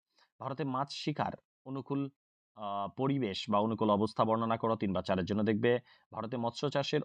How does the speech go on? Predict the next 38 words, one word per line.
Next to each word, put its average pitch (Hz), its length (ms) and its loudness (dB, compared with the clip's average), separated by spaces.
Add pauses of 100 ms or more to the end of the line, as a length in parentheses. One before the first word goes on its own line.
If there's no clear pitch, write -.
অনুন্নতির 180 540 0
কারণ, 90 260 0 (300)
এটাও 110 260 -8
কিন্তু 98 360 -6 (260)
তিন 107 120 -10
বা 98 80 -6
চারের 92 240 -4
জন্য 90 180 -4
দেখে 95 220 -2
রাখবে। 117 380 4 (340)
নাতিশীতোষ্ণ 151 560 -6
অঞ্চলে 151 300 -2
সামুদ্রিক 104 460 0
মৎস্য 101 260 -4
শিকারের 131 480 2
উন্নতির 151 500 2
কারণগুলি 98 600 2 (320)
কি 156 120 -8
কি, 95 280 -10 (320)
এটা 104 200 -10
কিন্তু 95 280 -6
চার 107 260 2
বা 101 120 2
পাঁচের 92 300 0
জন্য 95 200 -2
ভালো 107 200 4
মতো 123 180 2
দেখে 127 200 2
রাখবে। 131 360 2
ক্রান্তীয় 147 640 -8
সমুদ্রে 147 340 -2
মৎস্য 117 280 0
শিকারের 113 420 2 (280)
অসুবিধাগুলি 117 760 -2
লেখো, 95 400 0 (220)
এটাও 110 260 -8
কিন্তু 104 240 -8
তোমরা 85 340 -6